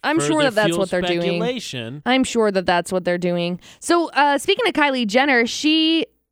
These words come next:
Speaker 1: has been rumored to be stepping away from her four hundred and twenty million dollar grossing cosmetics brand,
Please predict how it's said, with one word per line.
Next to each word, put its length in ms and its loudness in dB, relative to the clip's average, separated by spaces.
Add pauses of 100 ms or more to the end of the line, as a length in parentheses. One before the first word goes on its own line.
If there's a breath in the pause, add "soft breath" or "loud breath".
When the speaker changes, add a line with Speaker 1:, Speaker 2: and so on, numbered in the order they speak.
(160)
Speaker 1:
has 260 -2
been 160 0
rumored 460 -2
to 80 -8
be 100 0
stepping 380 -2
away 360 2
from 260 -2
her 120 -2
four 220 -2
hundred 260 -2
and 180 -4
twenty 520 -6
million 500 -2
dollar 320 2
grossing 340 -4
cosmetics 720 -4
brand, 720 -4